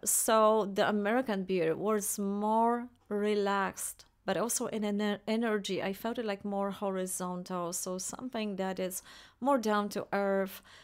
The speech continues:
Why that the royal one, the English one, was being more precise in life, but also having a sense of dignity. That was pretty interesting that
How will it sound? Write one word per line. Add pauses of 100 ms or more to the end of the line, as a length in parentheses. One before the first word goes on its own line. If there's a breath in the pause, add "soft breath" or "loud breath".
(120)
Why
that
the
royal
one,
the
English
one, (340 loud breath)
was (600)
being
more
precise
in
life,
but
also
having
a
sense
of
dignity.
That
was (140)
pretty
interesting
that